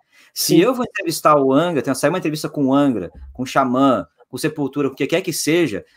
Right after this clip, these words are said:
Speaker 1: o pessoal que vai pro vídeo, eles não tão ali pra ver eu falando, eles querem ver o artista. Então,
Speaker 2: Sim.
Speaker 1: a gente tem que saber entender quando que o holofote tem que ser pra nós e tem que ser pra pessoa que tá do nosso lado.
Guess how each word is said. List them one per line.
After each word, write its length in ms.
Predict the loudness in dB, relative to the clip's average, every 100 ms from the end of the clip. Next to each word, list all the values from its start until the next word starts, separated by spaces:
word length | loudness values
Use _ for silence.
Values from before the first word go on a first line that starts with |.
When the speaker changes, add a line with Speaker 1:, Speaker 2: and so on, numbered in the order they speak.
| -10
Speaker 1:
o 60 |
pessoal 320 | -4 0 -2 -2
que 80 |
vai 160 | 0 0
pro 140 | -2
vídeo, 420 | -4 -2 -2 -2 0
eles 180 | 2 0
não 100 | 0
tão 120 | 2
ali 160 | 2 2
pra 240 | 2 0
ver 260 | 2 -2 4
eu 160 | 4
falando, 400 | 4 0 0 -2 -4
eles 160 | -6
querem 180 | -4 -4
ver 100 | -2
o 60 | 0
artista. 580 | 0 -2 -6 -6 -10 -18 _ _ _ _ -10
Então, 260 | -4 2 4
Speaker 2:
Sim. 60 |
Speaker 1:
a 60 | 4
gente 240 | 2 -6
tem 100 | -14
que 80 | -10
saber 340 | -2 0 0 -2
entender 420 | -2 -4 -2 -2 -4
quando 200 | -6 -4
que 80 | -2
o 60 | -4
holofote 400 | -4 -2 -4 -4
tem 80 | -12
que 80 |
ser 140 | -12 -6
pra 180 | -4 -2
nós 240 | -2 -4
e 40 | -8
tem 100 | -12
que 60 |
ser 120 | -12
pra 120 | -12 -10
pessoa 320 | -10 -8 -8
que 40 |
tá 120 | -6
do 60 | -8
nosso 220 | -10 -8 -4
lado. 280 | -4 -4